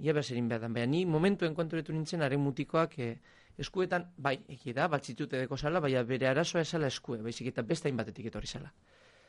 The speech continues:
Eta handik bi hilera, lan egin gindun asko, eskuetan,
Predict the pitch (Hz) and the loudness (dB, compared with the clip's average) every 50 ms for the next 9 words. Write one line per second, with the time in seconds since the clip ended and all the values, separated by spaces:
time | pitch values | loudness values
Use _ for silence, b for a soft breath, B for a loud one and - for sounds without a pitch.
0 | b b b b b b _ - - 123 113 - 131 135 151 160 151 151 143 135 | b b b b b b _ -6 -6 -4 0 2 4 4 4 2 0 -2 -4 -2
1 | 139 151 151 151 151 147 160 160 165 196 233 240 - 226 - 139 131 127 139 143 | -2 -2 -2 -2 -2 0 0 2 2 2 0 0 -4 -8 -6 -2 2 4 4 4
2 | 135 135 123 117 127 123 123 127 131 135 131 131 127 127 123 - - - 165 190 | 4 2 0 0 -2 0 0 -2 -2 -2 -2 0 0 0 -2 -2 2 2 2 2
3 | - B B B B B B B B B B B _ - - - - - 135 127 | 2 B B B B B B B B B B B _ -8 -8 -6 -2 0 2 2
4 | 127 123 - 147 143 147 151 151 147 151 175 | 2 6 10 10 12 12 12 10 10 6 2